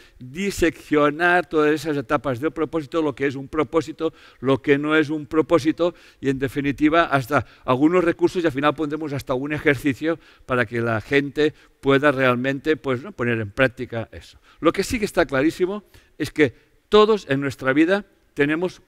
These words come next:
un propósito. Muchas veces no sabemos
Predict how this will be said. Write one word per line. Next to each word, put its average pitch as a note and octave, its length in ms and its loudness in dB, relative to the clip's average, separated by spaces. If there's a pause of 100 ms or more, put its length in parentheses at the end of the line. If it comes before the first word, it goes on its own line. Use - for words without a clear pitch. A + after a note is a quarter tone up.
un G3 160 2
propósito. G#2 640 -4 (320)
Muchas F3 720 0
veces F#3 460 0 (120)
no D#3+ 220 -6
sabemos F#3 540 2